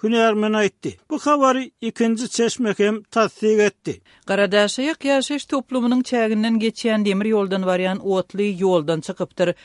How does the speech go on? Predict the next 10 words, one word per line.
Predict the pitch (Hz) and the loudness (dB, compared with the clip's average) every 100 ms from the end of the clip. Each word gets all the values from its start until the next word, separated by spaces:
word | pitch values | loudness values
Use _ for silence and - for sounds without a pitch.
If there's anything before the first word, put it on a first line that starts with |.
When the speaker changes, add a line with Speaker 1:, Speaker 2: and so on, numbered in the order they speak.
| - _ - | -20 _ -6
Speaker 2:
Ýük | 220 - - | -4 -2 -2
daşaýan | 190 - 180 175 | -2 0 0 -2
otly | 190 190 - 180 175 _ _ - | -2 -2 -2 -4 -4 _ _ -2
vagonlardaky | 185 175 180 175 175 170 170 - 226 | 0 2 2 2 0 0 -2 -2 -4
ýük | 202 220 214 | -4 -4 0
ýere | 185 175 | 0 2
dökülüpdir. | 175 - 170 - 175 160 | -2 -2 -6 -4 -4 -4
Wagon | 156 175 165 202 240 | -4 -4 -2 -2 -2
tirkegi | 233 220 196 180 | -2 -4 -2 -2
gopupdyr. | 190 202 180 156 - 170 | -2 -2 -2 -6 -2 -2